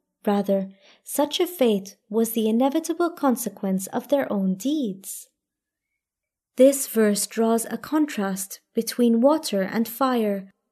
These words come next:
by first pointing out that they were drowned and then entered a fire, namely the fire of hell. The verse's last part,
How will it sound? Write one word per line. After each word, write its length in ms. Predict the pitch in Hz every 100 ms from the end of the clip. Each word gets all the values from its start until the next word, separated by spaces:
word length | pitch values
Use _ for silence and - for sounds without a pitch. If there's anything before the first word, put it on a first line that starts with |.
| _
by 160 | 240 233
first 480 | - 269 349 - -
pointing 480 | 254 233 - 220
out 480 | - 285 214 190 - _ -
that 220 | 247 247
they 100 | 254
were 160 | 254 254
drowned 640 | 233 311 262 202 190 - _ _
and 180 | 240 240
then 140 | 254 -
entered 640 | 285 320 320 208 196 190 - -
a 80 | 233
fire, 640 | - 330 302 202 190 - _ _ _ _ _ _ _
namely 600 | 220 240 269 214 190 190 -
the 100 | 233
fire 640 | - 285 294 233 190 190 202
of 200 | 220 226
hell. 420 | 226 214 190 190 - _ _ _ _ _ _ _ _ _ _ _ _ -
The 100 | 233
verse's 580 | 208 285 349 - 247 208
last 520 | 233 285 370 - -
part, 440 | 214 190 185 -